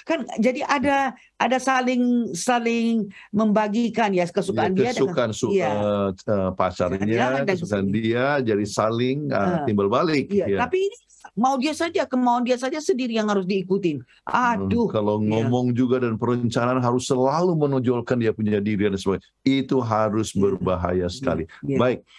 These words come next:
Speaker 2: dan ingat, lebih erat hubungan, ya, maka sifat mengontrol akan lebih nyata.
Speaker 1: Iya,
Speaker 2: Ya.
Speaker 1: su-, sudah, sudah nggak, nggak malu-malu lagi dia, dia mengatakan, "Wah, ini nggak boleh, ini nggak
Speaker 2: Hmm.
Speaker 1: boleh,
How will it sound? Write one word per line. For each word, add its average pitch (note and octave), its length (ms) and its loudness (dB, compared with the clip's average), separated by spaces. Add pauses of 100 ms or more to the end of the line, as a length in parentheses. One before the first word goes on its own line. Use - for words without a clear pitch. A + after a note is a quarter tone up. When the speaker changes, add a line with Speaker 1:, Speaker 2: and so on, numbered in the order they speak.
(200)
Speaker 2:
dan C#3+ 400 0
ingat, A#3 400 0 (220)
lebih G#3 540 2
erat C4+ 440 0
hubungan, D#3 840 2 (400)
ya, - 320 0 (140)
maka G3+ 340 0
sifat G#3 320 0
mengontrol G3 720 0
akan G3+ 380 0
lebih C#4 260 2
nyata. C#4 600 -2
Speaker 1:
Iya, C#4 280 0
Speaker 2:
Ya. G3 200 0 (160)
Speaker 1:
su-, B3 260 0
sudah, A#3+ 240 0
sudah B3 360 0
nggak, A#3+ 240 0 (300)
nggak G#3 240 0
malu-malu A#3+ 500 2
lagi G#3 300 2
dia, F3+ 160 2
dia F3 100 0
mengatakan, F#3 600 0
"Wah, G3+ 300 0
ini G#3+ 280 0
nggak F#3 140 2
boleh, F#3+ 200 2
ini G#3 260 0
nggak F#3 120 0
Speaker 2:
Hmm. G3 100 -2
Speaker 1:
boleh, F#3+ 140 2